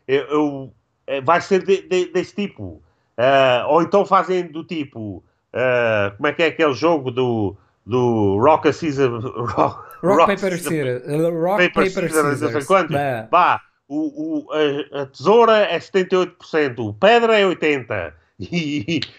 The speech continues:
Speaker 1: e o papel é oitenta e dois. Vá, vamos lá. <laughs> Oh, oitenta e dois, desta vez.
Speaker 2: É, pá.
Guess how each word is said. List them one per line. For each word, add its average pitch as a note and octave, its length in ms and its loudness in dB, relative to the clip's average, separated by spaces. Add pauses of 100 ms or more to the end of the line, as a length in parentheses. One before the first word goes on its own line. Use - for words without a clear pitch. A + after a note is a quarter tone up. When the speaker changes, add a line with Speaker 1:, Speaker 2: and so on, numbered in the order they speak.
Speaker 1:
e D#3 80 -4
o E3+ 80 -2
papel F#3 480 4
é D#3+ 240 2
oitenta E3+ 340 -2
e C#3 40 -4
dois. A2 300 -4
Vá, D#3 240 2
vamos D#3 240 0
lá. D#3 100 2
<laughs> A3+ 800 0
Oh, A#3+ 300 0
oitenta F#3+ 320 -2
e C#3+ 40 -6
dois, A2 260 -6
desta B2 240 -8
vez. A3+ 120 0
Speaker 2:
É, A3+ 180 -2
pá. B2+ 500 -8